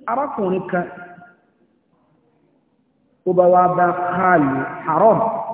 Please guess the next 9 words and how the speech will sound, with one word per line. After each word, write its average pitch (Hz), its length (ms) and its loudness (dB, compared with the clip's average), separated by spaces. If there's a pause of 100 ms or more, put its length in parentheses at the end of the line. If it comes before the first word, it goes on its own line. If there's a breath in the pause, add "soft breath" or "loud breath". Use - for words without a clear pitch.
(280)
èyí 151 240 0
tí 196 140 -8
í 156 100 -8
ṣe 247 160 0
ọkù - 400 -2 (200)
Anas 175 360 0
yìí, 123 300 -6 (720)
min 196 240 0
khalfihi. 202 680 -2